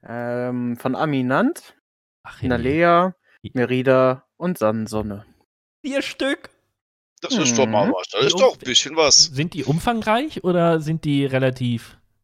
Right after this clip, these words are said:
Speaker 1: Also Aminant ist relativ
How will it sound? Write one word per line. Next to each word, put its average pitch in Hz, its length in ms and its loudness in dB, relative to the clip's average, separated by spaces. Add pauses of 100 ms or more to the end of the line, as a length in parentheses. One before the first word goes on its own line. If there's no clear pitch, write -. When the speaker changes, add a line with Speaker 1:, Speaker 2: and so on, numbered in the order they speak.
(1400)
Speaker 1:
Also 151 420 6
Aminant 147 680 6
ist 165 420 -2
relativ 147 840 0